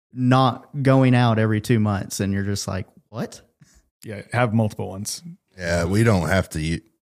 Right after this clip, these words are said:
Speaker 3: you know, we have pumps, but, dude, literally my guys use our pump when we're doing moisture conditioning, it, like, super rains really hard, like, really hard.
Speaker 1: <laughs>
Speaker 3: Yeah, we're,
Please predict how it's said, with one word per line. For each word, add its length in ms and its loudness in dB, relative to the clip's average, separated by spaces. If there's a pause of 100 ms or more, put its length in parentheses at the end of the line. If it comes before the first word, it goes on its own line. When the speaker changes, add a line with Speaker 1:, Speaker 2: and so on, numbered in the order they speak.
(100)
Speaker 3:
you 680 -18
know, 100 -2
we 140 4
have 200 0
pumps, 420 -2
but, 440 -6
dude, 300 -6 (260)
literally 380 -2
my 200 2
guys 300 0
use 140 -2
our 100 -2
pump 320 -4
when 100 -4
we're 80 -4
doing 220 -2
moisture 340 -2
conditioning, 540 0
it, 60 -4
like, 240 -8
super 380 -4
rains 340 -4
really 200 0
hard, 300 2
like, 320 -4 (760)
really 300 4
hard. 340 2 (140)
Speaker 1:
<laughs> 80 2 (580)
Speaker 3:
Yeah, 160 -6
we're, 180 0